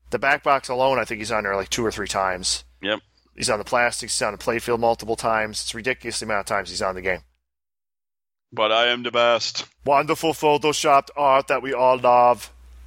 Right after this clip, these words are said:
Speaker 2: Yeah.
Speaker 1: Yeah. So let's see.
Speaker 2: <sighs>
Speaker 1: Oh, second yawn.
Speaker 2: <clears throat> Yeah, it was a long time between.
Speaker 1: Long time between yawns, yes.
Speaker 2: Mm-hmm.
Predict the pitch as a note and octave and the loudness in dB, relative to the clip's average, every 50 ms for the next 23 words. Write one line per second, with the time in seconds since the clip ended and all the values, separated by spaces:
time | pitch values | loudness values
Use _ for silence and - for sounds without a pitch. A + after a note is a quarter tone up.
0 | - - F#2+ F#2 F2+ F#2 F#2+ F#2+ G2 G2 G2+ G2+ G2 F#2 - B2 A2 A2 A2 A2+ | -14 -8 -4 -2 0 0 2 2 4 4 4 4 2 2 0 2 2 4 4 4
1 | A2+ A#2 A2+ - _ _ _ _ _ _ _ _ _ _ _ _ _ _ _ _ | 4 2 0 -2 _ _ _ _ _ _ _ _ _ _ _ _ _ _ _ _
2 | _ _ _ _ _ _ _ _ _ _ _ _ _ _ - - - - - - | _ _ _ _ _ _ _ _ _ _ _ _ _ _ -8 -6 -6 -4 -2 -2
3 | - - - - F#4+ F4 E4+ F4 F4 F4 E4+ E4+ E4 E4 E4 E4 D#4+ D#4 D4+ D4+ | -2 0 0 2 2 2 4 4 4 4 4 4 4 4 4 4 4 4 4 4
4 | D4 C#4 C#4 C4+ - - - - - G#3+ - - D#3 D#3 - - E3 D3+ E3 E3 | 4 2 2 2 2 2 2 2 2 2 2 2 2 2 0 -2 -2 0 2 4
5 | E3+ E3 E3 D#3+ E3 D#3+ D#3 D#3 D#3 D3+ D3+ D3 D3 D3+ D3+ - C3 E3 F#3 F#3+ | 6 6 6 4 4 2 -2 -6 -10 -10 -10 -8 -8 -8 -6 -2 0 2 2 4
6 | F3 E3 E3+ F3+ F3 D#3+ D#3 D#3+ E3 E3+ E3 D3 D#3 D3 C#3 C3+ B2 A2+ A2 - | 4 4 2 2 0 0 0 2 2 2 2 0 0 0 0 0 -2 -4 -4 -2
7 | A#2 G#2 F#2+ F2+ G#2 - - - - _ _ _ _ _ _ _ _ _ _ _ | -4 -4 -4 -4 -6 -10 -14 -20 -20 _ _ _ _ _ _ _ _ _ _ _
8 | _ _ _ _ _ _ _ _ - A#2 A2+ G#2+ A2+ A2+ - C3 A#2+ A#2 A2+ A2+ | _ _ _ _ _ _ _ _ -6 -2 -2 -2 -2 -2 -2 -2 -2 -2 -2 -6
9 | - C3+ B2+ B2 B2 A#2+ A#2+ A#2 A#2 A2 G#2+ G2+ G2 F#2 - - A2+ A2 A2 G#2+ | -6 -4 -4 -2 -2 0 2 2 2 2 0 -2 -2 -2 -2 0 0 0 0 0
10 | G2+ - - - - - G#2 G#2 G2+ G#2 G2+ G2+ G2 F#2+ | 2 0 0 -2 -2 -4 -4 -4 -2 0 0 0 0 0